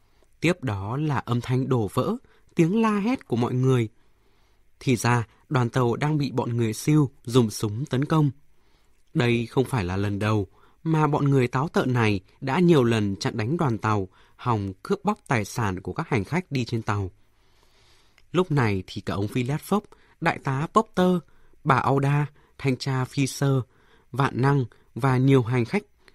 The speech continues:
đều phải chống trả quyết liệt bằng súng. Bác xa trưởng không may bị một viên đạn bắn trúng người.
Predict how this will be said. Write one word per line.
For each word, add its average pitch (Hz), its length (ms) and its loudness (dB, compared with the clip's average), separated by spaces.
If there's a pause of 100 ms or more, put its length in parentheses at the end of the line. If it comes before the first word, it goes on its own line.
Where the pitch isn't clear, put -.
đều 127 300 4
phải 127 200 -2
chống 120 200 -2
trả 139 240 0
quyết 220 260 0
liệt 165 180 4
bằng 107 140 0
súng. 127 380 -2 (1120)
Bác 180 160 2
xa 139 200 -2
trưởng 104 340 0
không 131 220 -2
may 123 300 2
bị 117 200 -4
một 110 180 -6
viên 120 160 0
đạn 117 240 -4
bắn 107 200 -2
trúng 143 280 -4
người. 127 300 4